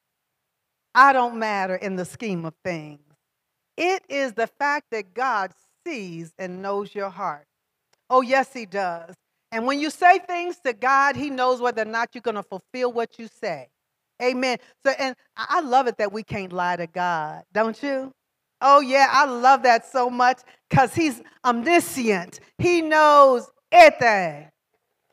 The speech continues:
He knows all of your business. He knows that, listen to this, before you knew. What is the position of your heart? In Jeremiah twenty-nine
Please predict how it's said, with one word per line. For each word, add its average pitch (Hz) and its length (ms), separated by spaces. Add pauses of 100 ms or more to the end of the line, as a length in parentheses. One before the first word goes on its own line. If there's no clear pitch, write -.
(200)
He 392 180
knows 302 340 (160)
all 381 500
of 285 100
your 262 160
business. 196 680 (320)
He 440 260
knows 349 360
that, 311 100
listen 339 340
to 311 120
this, 302 260 (120)
before 311 360
you 349 240
knew. 185 240 (2000)
What 339 160
is 311 160
the 220 80
position 220 760
of 196 140
your 196 140
heart? 170 340 (1200)
In 214 120
Jeremiah 285 520
twenty-nine 262 760